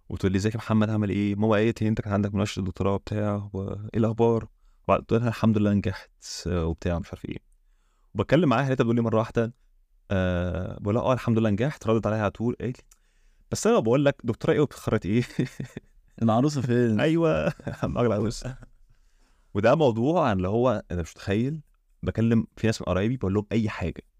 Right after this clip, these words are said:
Speaker 1: يقول لي: "أنت عامل إيه النهاردة؟" أقول لهم: "كويس، لسه طابخ". "طب فين العروسة؟"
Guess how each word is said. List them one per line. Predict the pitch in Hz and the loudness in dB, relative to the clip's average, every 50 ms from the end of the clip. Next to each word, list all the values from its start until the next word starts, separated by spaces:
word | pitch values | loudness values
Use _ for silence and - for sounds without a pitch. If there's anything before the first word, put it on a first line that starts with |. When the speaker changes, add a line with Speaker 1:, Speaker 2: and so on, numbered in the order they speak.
| _ _ _ - | _ _ _ -2
Speaker 1:
يقول | 104 | 0
لي: | 113 | 2
"أنت | 113 107 | 2 2
عامل | 95 - 117 | 0 0 0
إيه | 113 | 0
النهاردة؟" | 110 110 107 107 113 120 - 78 | 0 0 2 0 0 2 2 0
أقول | 90 92 | 0 2
لهم: | 101 101 101 101 80 60 | 2 2 2 2 0 -2
"كويس، | - - - 101 110 110 113 113 - | -4 -2 0 2 2 2 0 0 -4
لسه | - - - | -8 -10 -6
طابخ". | - 90 90 - - - - - - _ _ _ | -2 -2 -2 -2 -4 -8 -12 -14 -20 _ _ _
"طب | - | -10
فين | - - 90 | -6 -4 -2
العروسة؟" | 82 76 - - - | -2 -4 -6 -10 -16